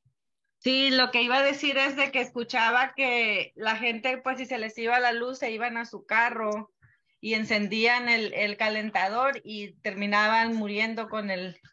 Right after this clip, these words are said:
monóxido de, de carbono, protegiéndose de la casa al carro y les iba peor, porque muchas familias, incluso con bebés, murieron así.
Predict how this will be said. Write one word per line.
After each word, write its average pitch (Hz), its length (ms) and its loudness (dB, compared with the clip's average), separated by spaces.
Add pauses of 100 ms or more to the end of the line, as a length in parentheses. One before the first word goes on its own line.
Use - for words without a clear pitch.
(520)
monóxido 214 720 0
de, 208 320 2
de 196 180 -2
carbono, 214 520 0
protegiéndose 214 800 -4
de 208 100 0
la 180 200 -2
casa 254 420 0 (440)
al 202 280 -4
carro 233 460 2
y 202 200 -6
les 180 500 -8 (140)
iba 208 300 -4
peor, 196 300 2
porque 196 220 -8
muchas 202 340 -6
familias, 208 400 -2
incluso 208 420 -8
con 208 180 -6
bebés, 190 380 -2
murieron 185 540 -6
así. 175 380 -12